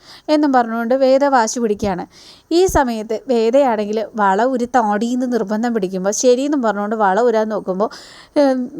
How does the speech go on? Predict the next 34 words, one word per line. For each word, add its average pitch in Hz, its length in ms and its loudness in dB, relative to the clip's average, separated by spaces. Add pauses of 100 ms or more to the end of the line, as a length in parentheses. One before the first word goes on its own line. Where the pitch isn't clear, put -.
വിക്രമിൻ്റെ 285 480 0
പക്കിലാണ് 269 580 0
കൈകൊള്ളിടുന്നത്. 233 440 0 (120)
അപ്പോൾ - 240 -6
വിക്രമിന് 226 360 -2
ചിരി 269 280 0
വരികയാണ് 226 380 2
കേട്ടോ, 208 220 0
ഇക്കിളി 294 260 -2
കൂടൂലേ 196 460 0 (100)
അതുപോലെ. 196 380 0 (380)
അപ്പോൾ 247 160 2
വിക്രം 269 340 0 (320)
ഇക്കിളി 302 360 0
കൂടിയിട്ടുള്ള 285 560 0
ചിരി 254 260 2
ഇരിക്കുകയാണ്. 214 420 0 (180)
അപ്പോൾ 208 200 -6
ഇത് 202 180 0
കാണുമ്പോൾ 226 500 2
വേദ 254 280 4
ചോദിക്കുകയാണ്, 254 440 0 (340)
"അത് 285 140 4
ശരി, 262 260 2 (120)
ഇക്കിളി 320 360 2
ആകുന്നുണ്ടോ? 214 460 0 (360)
എങ്കിൽ 330 220 0
പിന്നെ 196 160 -2
ഞാൻ 208 220 -2
ദേ 254 100 -2 (140)
അപ്പുറത്തും 269 340 0
ഇപ്പുറത്തും 233 240 0
ഒക്കെ 233 160 -4
ഇക്കിളി 226 200 0